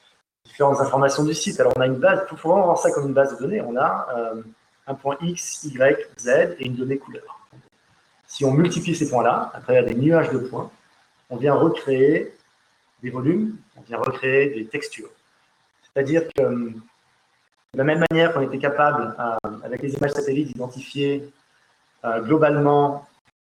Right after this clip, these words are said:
on va voir ça cinquante fois, globalement, la, l'échelle de la destruction au niveau d'une ville, ici, on peut identifier l'échelle de destruction au niveau d'un mur, au niveau d'une sculpture, au niveau d'un squelette.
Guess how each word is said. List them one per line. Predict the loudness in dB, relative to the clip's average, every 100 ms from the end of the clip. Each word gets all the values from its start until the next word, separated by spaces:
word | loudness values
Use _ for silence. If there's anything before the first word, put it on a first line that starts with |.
| _ _ -14
on |
va |
voir | -10 -10
ça | -10
cinquante | -12 -10 -8 2
fois, | 2 2
globalement, | 2 4 4 2 2 0 -2
la, | 2 4 4 2 0 -2 -6 _ _ _ _ _ _ _
l'échelle | -2 -2 2 4 4
de | 4
la | 0
destruction | -2 -6 -10 -6 -4
au |
niveau | -4 -6
d'une | -10 -12 -10
ville, | -10 -10 -12 _ _
ici, | -18 -10 -6
on | -6
peut | -6
identifier | -4 -4 -6 -12 -8
l'échelle | -4 -2 -2
de | -2
destruction | -4 -6 -10 -18 -14 -14 -16 _ _ _ _ -8
au |
niveau | -2 0 2 4 4 2 -4 _ -2
d'un | 0 2
mur, | 2 0 -2 _ -16
au |
niveau | -10 -8
d'une | -10
sculpture, | -12 -12 -10 -8 -6 -6
au | -10 _ _ _ _ _ _ _ -10 -4
niveau | -2
d'un | -4
squelette. | 0 2 2 0 -4